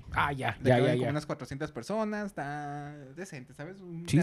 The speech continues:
Speaker 1: está,
Speaker 2: medianón.
Speaker 1: no, pero pues, oye, es un buen escenario.
Speaker 2: Y está pegado al Pabellón M, que sí es un teatote como el Paso del Norte aquí.
Speaker 1: Ah, güey.
Speaker 2: Ajá. Pero, pues, es el, el foro chiquito es el Foro Didi.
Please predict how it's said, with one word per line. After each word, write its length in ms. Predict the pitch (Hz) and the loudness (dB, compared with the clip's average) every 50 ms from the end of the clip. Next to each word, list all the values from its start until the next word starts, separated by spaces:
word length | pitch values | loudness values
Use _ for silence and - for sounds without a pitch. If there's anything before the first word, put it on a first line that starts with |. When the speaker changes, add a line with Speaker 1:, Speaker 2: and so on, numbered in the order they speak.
| - - 208 | 6 4 4
Speaker 1:
está, 20 | 185 | 4
Speaker 2:
medianón. 380 | 165 147 135 127 120 117 117 | 4 2 2 4 4 4 4
Speaker 1:
no, 260 | 139 165 202 262 - - | 6 8 8 8 6 6
pero 200 | - - - - | 2 0 2 0
pues, 220 | - - - - - | 0 0 0 -2 -2
oye, 180 | 113 175 214 | 2 6 6
es 100 | 185 - 180 | 6 6 6
un 100 | 165 165 | 4 6
buen 160 | 170 175 175 | 6 6 4
escenario. 520 | 165 156 147 107 101 127 170 240 294 320 - | 4 2 2 0 0 -4 -4 -2 -2 0 0
Speaker 2:
Y 40 | - | 0
está 260 | 143 156 170 165 - | 4 4 4 6 6
pegado 560 | 220 208 190 202 196 190 185 190 202 220 175 156 | 6 4 6 6 4 4 4 4 2 2 2 2
al 580 | 170 156 147 147 147 143 139 135 131 135 131 - | 4 4 4 4 4 2 2 2 0 -2 0 2
Pabellón 440 | 131 131 123 123 113 117 123 147 | 2 2 2 2 2 2 2 2
M, 200 | 175 202 196 160 | 0 0 -2 -2
que 120 | - - 127 | -4 -8 -8
sí 120 | - 147 127 | -6 -4 -2
es 40 | 147 | -2
un 200 | 139 139 135 135 | -2 -2 -2 0
teatote 480 | 143 131 127 - 135 127 - 135 127 | 0 0 0 0 0 -2 -2 -4 -8
como 260 | - 139 120 113 110 110 | -8 -10 -10 -8 -8 -6
el 160 | 107 107 104 | -6 -8 -8
Paso 240 | - 110 110 - 127 | -8 -10 -8 -6 -6
del 140 | 113 113 | -4 -4
Norte 240 | 110 104 104 - 113 | -4 -4 -4 -6 -8
aquí. 240 | 107 - 127 135 - - - - _ _ - - | -8 -6 -8 -8 -10 -10 -18 -20 _ _ -6 -6
Speaker 1:
Ah, 100 | - 104 | -4 -4
güey. 280 | 101 110 113 139 131 120 - - - | -2 0 0 0 0 0 -6 -10 -14
Speaker 2:
Ajá. 300 | - 117 117 147 160 - _ _ _ _ _ | -12 -6 -4 -4 -4 -6 _ _ _ _ _
Pero, 580 | _ 127 123 123 123 123 123 120 117 117 113 110 - | _ 0 0 2 2 2 2 2 2 0 -2 -2 -2
pues, 140 | 120 - | -2 -2
es 160 | 123 113 - 127 | -4 -4 -4 -4
el, 220 | 123 127 123 107 | -4 -2 -2 -2
el 120 | 107 123 117 | -2 -4 -4
foro 240 | - - 131 151 170 | -2 -2 0 0 -2
chiquito 420 | - - 165 180 208 208 262 220 | -4 -6 -6 -6 -4 -2 0 0
es 120 | 151 - | 0 -2
el 80 | 139 123 | -4 -8
Foro 240 | - 123 117 117 113 | -8 -10 -12 -10 -10
Didi. 240 | 113 107 - - | -10 -12 -12 -14